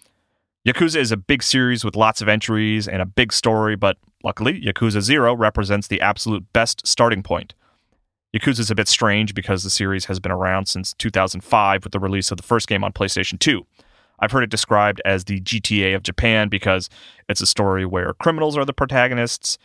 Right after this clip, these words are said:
it gives players a large open area to explore, and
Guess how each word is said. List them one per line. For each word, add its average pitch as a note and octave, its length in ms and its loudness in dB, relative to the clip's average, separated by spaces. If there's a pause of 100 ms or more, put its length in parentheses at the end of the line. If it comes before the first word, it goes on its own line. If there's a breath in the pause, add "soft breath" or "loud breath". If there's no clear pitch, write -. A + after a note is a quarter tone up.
(140)
it G2 140 -2
gives G2+ 240 -2
players G2+ 460 0
a F2+ 100 -2
large G2 400 2
open G2+ 300 0
area B2 380 2
to A#2 200 0
explore, A#2 560 0 (840 soft breath)
and A#2+ 420 2